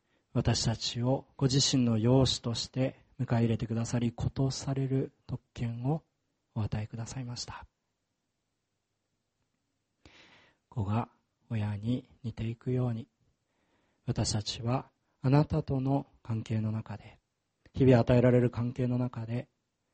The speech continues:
あなたに、またイエス・キリストに似るものと作り変えられていきます。それを妨げる私たちの古い性質、頑なな心があることを認めます。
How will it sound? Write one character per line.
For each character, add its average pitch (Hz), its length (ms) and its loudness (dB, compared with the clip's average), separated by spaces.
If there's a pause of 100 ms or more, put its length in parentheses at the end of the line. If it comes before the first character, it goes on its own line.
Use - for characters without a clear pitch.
(160)
あ 113 60 -6
な 101 140 -6
た 110 140 -10
に、 120 260 -4 (300)
ま 131 80 -8
た 123 100 -2
イ 123 160 0
エ 139 80 0
ス・ - 200 -12
キ 135 140 -8
リ 135 100 0
ス - 140 -12
ト 135 140 -6
に 147 240 -4 (640)
似 110 80 -4
る 107 120 -4
も 101 120 -6
の 104 220 -8
と 135 280 -4 (280)
作 - 200 -10
り 110 140 -6
変 104 140 -4
え - 20 -6
ら 107 100 -6
れ 113 120 -10
て 123 180 -4
い 117 80 -4
き - 120 -8
ま 113 160 -10
す。 - 240 -16 (2000)
そ - 140 0
れ 120 80 8
を 113 60 6
妨 120 360 2
げ 120 100 8
る 117 80 10
私 113 220 4
た 131 120 4
ち 127 120 0
の 117 100 2
古 123 240 4
い 147 100 4
性 131 260 0
質、 - 400 -8 (320)
頑 127 400 -2
な 123 100 6
な 123 120 2
心 123 380 -2
が 113 120 -2
あ 113 40 -4
る 123 100 -4
こ - 140 -12
と - 120 -14
を 120 320 -6 (800)
認 110 180 -6
め 110 120 -4
ま 110 140 -6
す。 - 260 -14